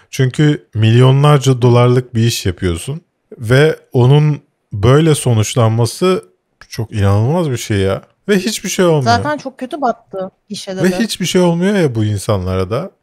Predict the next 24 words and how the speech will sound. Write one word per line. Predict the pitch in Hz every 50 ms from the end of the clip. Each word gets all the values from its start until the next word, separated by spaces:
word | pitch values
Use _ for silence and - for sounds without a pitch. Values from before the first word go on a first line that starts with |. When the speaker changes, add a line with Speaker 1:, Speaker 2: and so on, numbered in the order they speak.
| _ _ _ _ _ _ -
Speaker 1:
Geliyor | 135 147 170 196 196 190 175 165
bu | 160 170 170
filmi | - - 170 170 170 165
çekiyor. | - - 160 156 - - 165 139 123 147
Speaker 2:
Hı. | 190 202 - - _ _ _ _ _ _
Speaker 1:
Sonra | - - - 175 175 180 175
gider, | 175 165 170 160 170 165 170 165 - - - _ _ _ _ -
Eli | 123 135 147 156 165 165
Roth | 156 160 160 - - -
bu | 127 113
arada | 107 101 95 95 98 92 - _ _ _
çeken | - - 101 - - 104 92 95 107 110
herif | 98 92 90 85 - -
de. | - 120 156 - _ _ _ _ _ _ -
Yani | 123 123 139 147 156
sonra | 156 - - 190 190 185 180
gider | 170 170 165 151 156 180 190 185 - - - _ _ _ _ _ _ _ _ _ _ _
bir | - - - 208 _ 180 156 135 - _ _ _ _ -
işte | 185 - - - 110
korku | - - 135 120 110 - - 95
filmi | - - 87 85 87
çeker | - - 90 87 - 110 104 101 104
bilmem | 98 95 92 92 92 90 87 92
ne. | 107 117